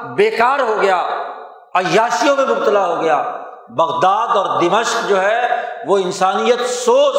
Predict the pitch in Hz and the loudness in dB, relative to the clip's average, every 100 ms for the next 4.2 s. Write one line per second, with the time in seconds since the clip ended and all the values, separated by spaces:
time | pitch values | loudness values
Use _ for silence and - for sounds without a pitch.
0 | - - - 202 196 185 185 180 170 165 | 0 0 2 0 0 -2 -2 -4 -4 -4
1 | 165 165 139 - - - 127 139 175 185 | -2 -2 -6 -10 -20 -12 -6 0 0 2
2 | 185 190 220 214 220 214 185 - - - | 2 0 0 -2 0 0 -2 -6 -12 -18
3 | - _ _ _ - 175 170 180 185 151 | -20 _ _ _ 0 2 2 0 0 0
4 | 131 120 | 0 -2